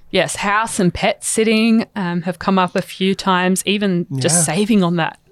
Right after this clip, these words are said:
Speaker 1: rent cost.
Speaker 2: Oh, yeah. Well, if you're saving for a house and you can be very flexible, like, um, I think it was Mimi wrote in,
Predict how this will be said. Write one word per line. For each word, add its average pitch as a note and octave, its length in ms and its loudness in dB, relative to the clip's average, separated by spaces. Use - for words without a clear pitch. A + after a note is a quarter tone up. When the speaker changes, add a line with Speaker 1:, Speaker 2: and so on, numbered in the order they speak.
Speaker 1:
rent E3 600 -2
cost. - 440 -14
Speaker 2:
Oh, F3+ 100 -2
yeah. F#3+ 140 -2
Well, G#3 300 2
if E3+ 120 -2
you're C4 100 2
saving D3 440 0
for D3 120 0
a C3+ 60 4
house C3 340 -2
and C#3+ 80 2
you C#3 60 0
can C#3 120 0
be C3 80 0
very B2 220 0
flexible, C#3+ 560 -4
like, C#3 140 -4
um, C#3 400 -2
I D3 100 -10
think E3+ 40 -4
it - 40 -2
was F3+ 140 -6
Mimi C#3+ 300 -2
wrote B2 240 0
in, A#2+ 220 -4